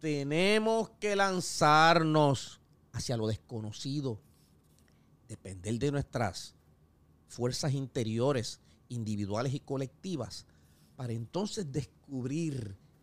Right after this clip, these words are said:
cuál es nuestro sentido de la vida, como lo planteaba Frankel.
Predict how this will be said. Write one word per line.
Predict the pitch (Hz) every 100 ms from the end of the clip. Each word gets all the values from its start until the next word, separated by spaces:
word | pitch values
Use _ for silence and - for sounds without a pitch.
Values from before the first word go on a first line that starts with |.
| -
cuál | 135 151 175
es | - -
nuestro | 143 139 - - 123
sentido | - 131 120 117 - 156 170 165
de | 143
la | 131 120
vida, | 143 135
como | 120 117
lo | 117
planteaba | 120 113 107 - 123 139
Frankel. | - 117 107 110